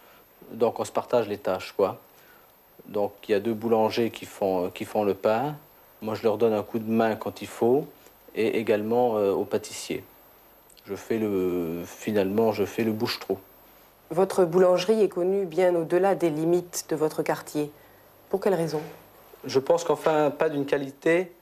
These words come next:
Speaker 1: différente de, des collègues. Les collègues font un pain courant, un pain qu'on trouve dans les grandes surfaces. Et moi, je fais un pain d'une, qui est, qui est tout à fait différent.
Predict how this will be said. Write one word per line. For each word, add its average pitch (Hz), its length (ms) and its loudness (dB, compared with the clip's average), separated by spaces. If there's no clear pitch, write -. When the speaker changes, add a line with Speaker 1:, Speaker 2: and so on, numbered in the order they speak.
Speaker 1:
différente 143 1000 -4
de, 135 500 2
des 127 140 2
collègues. 104 440 2
Les 120 100 -2
collègues 143 300 4
font 131 240 0
un 123 80 2
pain 151 220 -2
courant, 135 520 -2
un 113 60 -12
pain 135 180 0
qu'on 123 160 -4
trouve 123 340 -4
dans 113 100 2
les 113 120 2
grandes 113 220 -2
surfaces. 135 600 -4
Et 117 60 -6
moi, 131 180 0
je 135 120 0
fais - 160 -2
un 131 120 2
pain 147 260 0
d'une, 120 440 -6
qui - 160 -6
est, 135 160 2
qui 135 140 -4
est 135 40 -2
tout 139 180 -10
à 160 80 2
fait 151 160 -2
différent. 131 640 0